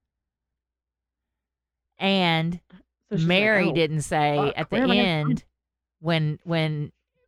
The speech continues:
Speaker 1: she says the line and the demon jumped out, they didn't say the adios part.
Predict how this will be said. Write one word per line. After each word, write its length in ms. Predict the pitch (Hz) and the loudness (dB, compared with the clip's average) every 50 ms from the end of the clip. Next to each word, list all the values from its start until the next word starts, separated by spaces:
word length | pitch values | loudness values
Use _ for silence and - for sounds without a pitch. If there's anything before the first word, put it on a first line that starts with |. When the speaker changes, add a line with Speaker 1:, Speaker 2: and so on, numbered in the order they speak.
| 160 165 | -18 -14
Speaker 1:
she 220 | - - - 190 180 | -8 -4 -2 -2 -2
says 280 | - - 185 165 147 143 | 0 0 -2 -2 -2 -2
the 120 | 156 147 | -2 0
line 400 | 151 160 165 160 160 156 156 156 | 0 2 2 2 2 0 0 -2
and 260 | - - 160 156 151 151 | -4 -4 -4 -4 -2 -2
the 240 | 147 147 147 147 139 156 | -2 -2 -2 -4 -4 -4
demon 420 | 175 170 170 165 165 156 151 143 | -2 -2 0 0 -2 -2 -2 -4
jumped 300 | 139 156 147 139 135 - | -4 -4 -4 -4 -2 -2
out, 380 | 190 220 226 202 170 156 - - - _ _ _ _ _ - | 0 2 2 2 0 0 -2 -6 -14 _ _ _ _ _ -4
they 140 | 165 160 156 | -2 -2 0
didn't 220 | 170 160 156 147 | 0 -2 -4 -4
say 200 | - 175 151 151 | -4 -2 -2 -2
the 140 | 139 143 - | -2 -2 -2
adios 600 | - 151 147 139 143 143 147 165 175 165 - - | -2 -2 -2 -2 -2 -2 0 0 0 0 -2 -6
part. 300 | - - 131 104 - - | -10 -12 -12 -12 -12 -14